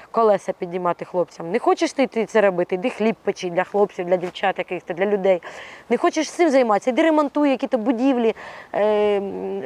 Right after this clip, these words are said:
щоб людям було куди переселятися і закупи, ну, з тих місць, які їм, м, які вже розбиті. Треба зробити так, щоб після закінчення війни,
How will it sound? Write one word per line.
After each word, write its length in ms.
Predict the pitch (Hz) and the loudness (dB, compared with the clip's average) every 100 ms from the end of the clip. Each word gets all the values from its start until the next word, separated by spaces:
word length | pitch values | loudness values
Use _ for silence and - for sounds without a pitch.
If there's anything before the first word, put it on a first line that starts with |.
| - | -6
щоб 240 | - 226 | -4 -2
людям 260 | 220 226 214 | -2 0 0
було 180 | 220 220 | 0 0
куди 200 | 220 202 | 0 -2
переселятися 840 | 226 214 - 214 214 - - 175 | -2 -4 -2 0 0 -2 -8 -6
і 100 | 175 | -4
закупи, 460 | 165 185 202 214 196 | -6 -8 -4 -2 -2
ну, 200 | 196 165 156 | -4 -6 -8
з 60 | 156 | -6
тих 260 | 220 - | -6 -4
місць, 300 | 196 285 - | -4 -6 -4
які 220 | 185 185 | -8 -4
їм, 140 | 202 190 | -4 -4
м, 520 | 185 - - - 170 - | -6 -14 -14 -12 -12 -12
які 220 | 175 208 | -10 -6
вже 180 | 185 185 | -2 -2
розбиті. 500 | 196 180 180 165 - - - | -2 -4 -8 -8 -14 -20 -4
Треба 260 | 220 208 | 0 2
зробити 360 | 208 208 196 196 | 2 0 -2 -2
так, 320 | - 262 - - - - - | 0 0 -2 -14 -20 -20 -18
щоб 200 | - 202 - | -6 -4 -4
після 280 | 190 - 196 | -8 -2 -2
закінчення 880 | 196 - 208 - 196 185 175 170 156 | -2 -8 -10 -8 -6 -4 -2 -2 -4
війни, 400 | 190 202 208 277 | -4 -2 -2 -4